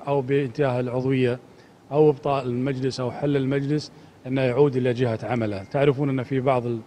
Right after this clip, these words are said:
الجهات ال-، ال-، الوظيفية أو ال-، ال-، الوظائف معينة، أن بعض الأشخاص، آه، لا يكون لديهم القدرة على الرجوع لأعمالهم السابقة في حال عدم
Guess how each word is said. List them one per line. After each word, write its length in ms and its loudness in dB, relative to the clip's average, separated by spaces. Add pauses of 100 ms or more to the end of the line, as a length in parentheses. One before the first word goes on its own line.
(600)
الجهات 380 -4
ال-، 160 -4 (760)
ال-، 540 -14
الوظيفية 580 2
أو 260 0
ال-، 180 -8
ال-، 280 -12
الوظائف 500 -2
معينة، 460 -2 (600)
أن 140 0
بعض 220 6
الأشخاص، 640 2 (600)
آه، 400 -4 (800)
لا 160 6
يكون 300 4
لديهم 560 4
القدرة 500 0
على 200 2
الرجوع 400 4
لأعمالهم 680 2
السابقة 520 0
في 180 -8
حال 380 -2
عدم 380 -2